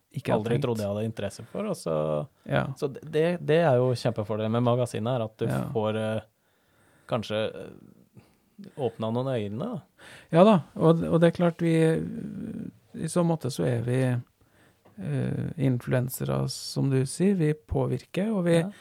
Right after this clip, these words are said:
Speaker 1: vi kan rette fokus mot saker og enkeltsaker, og, og vi kan aktualisere stoff, da. Og det er kanskje litt derfor folk er så glad i M C-avisa også, fordi at vi dekker bredde, og ikke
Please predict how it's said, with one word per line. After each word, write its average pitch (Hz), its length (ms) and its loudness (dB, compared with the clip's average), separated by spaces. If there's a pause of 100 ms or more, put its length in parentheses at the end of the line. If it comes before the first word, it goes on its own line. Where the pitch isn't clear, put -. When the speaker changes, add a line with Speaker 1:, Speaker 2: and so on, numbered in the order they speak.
(320)
Speaker 1:
vi 175 80 4
kan 165 180 2
rette 139 720 0
fokus - 680 -4
mot 135 300 -2
saker - 800 -2
og 156 160 2
enkeltsaker, 139 640 -2
og, 165 360 2 (640)
og 151 180 0
vi 147 100 0
kan 147 320 -2
aktualisere 135 960 0
stoff, - 360 -4
da. 131 200 0
Og 143 120 0
det 175 100 10
er 170 80 4 (320)
kanskje 165 240 4
litt 156 100 0
derfor 135 380 2
folk 135 300 -2
er 147 80 -2
så 147 160 -2
glad 131 320 2
i 143 40 2
M 147 120 2
C-avisa 131 420 -2
også, 165 320 0 (440)
fordi 135 360 0
at 127 160 -6
vi 143 240 -2
dekker - 500 -6
bredde, 151 460 0 (380)
og - 100 -2
ikke 131 640 -2